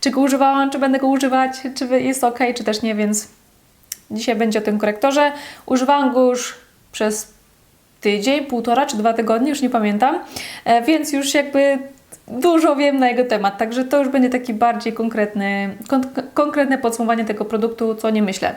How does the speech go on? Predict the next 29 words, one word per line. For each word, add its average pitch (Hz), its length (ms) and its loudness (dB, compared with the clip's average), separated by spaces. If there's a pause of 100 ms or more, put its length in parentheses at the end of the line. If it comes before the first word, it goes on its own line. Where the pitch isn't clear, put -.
(520)
Dobrze, 247 420 2
przechodzimy 269 400 0
do 262 100 2
rzeczy. 220 300 0 (420)
E, 233 160 2
najpierw 285 320 0
zacznę 254 280 2
właśnie 254 240 0
od 214 60 -6
podkładu 233 520 0
marki 214 580 0
Shy 220 260 0
Dear. 208 240 2 (1000)
Pokażę 247 280 0
Wam 233 180 2
odcienie. 208 560 0 (380)
Tak 226 100 0
jak 214 100 0
wspomniałam, 233 460 0
są 226 200 0
trzy 240 220 0
do 262 100 2
wyboru. 202 560 2 (240)
Mają 269 340 2
ładne, 269 460 2
beżowe 240 440 0
odcienia, 220 800 0 (300)
e, 220 280 2
także 226 680 2